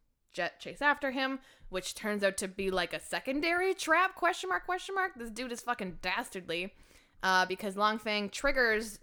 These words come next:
Jet's hypnotism again by, once again, inviting him to Lake Laogai. Um, turns out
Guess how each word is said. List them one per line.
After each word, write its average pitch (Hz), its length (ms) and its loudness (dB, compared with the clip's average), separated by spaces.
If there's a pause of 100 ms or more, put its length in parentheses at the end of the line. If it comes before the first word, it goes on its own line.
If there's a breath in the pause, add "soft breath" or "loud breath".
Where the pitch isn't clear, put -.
Jet's - 640 -4 (360)
hypnotism 240 540 -2
again 170 360 -4
by, 160 420 -2
once 160 160 -12
again, 165 180 -8
inviting 156 320 -10
him 170 120 -16
to - 100 -14
Lake 202 160 -10
Laogai. 202 400 0 (1000 soft breath)
Um, 175 640 0 (600)
turns 302 220 4
out 294 200 4